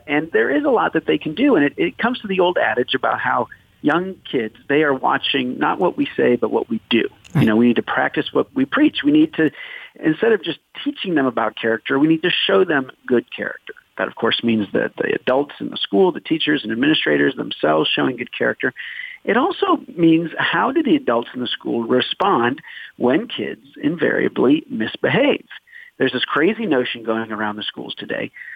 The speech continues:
Speaker 1: uh, that somehow discipline, uh, we, we shouldn't discipline kids.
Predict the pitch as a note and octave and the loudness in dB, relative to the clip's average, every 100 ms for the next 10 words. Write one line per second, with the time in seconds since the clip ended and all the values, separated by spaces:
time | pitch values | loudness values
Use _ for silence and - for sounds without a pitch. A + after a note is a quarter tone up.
0 | - - B2+ B2 C3+ C3 _ F#3+ E3+ D3+ | -8 -4 -2 0 0 -2 _ -4 0 -2
1 | C#3+ D#3+ - - D3+ C#3+ C#3 C#3 C3+ B2+ | 0 -2 -2 -4 0 0 2 0 0 -2
2 | C3 D3 A3+ A3 - D3 - - G#2+ - | -2 0 2 2 0 -2 -4 -6 -6 -4
3 | G2+ - | -6 -8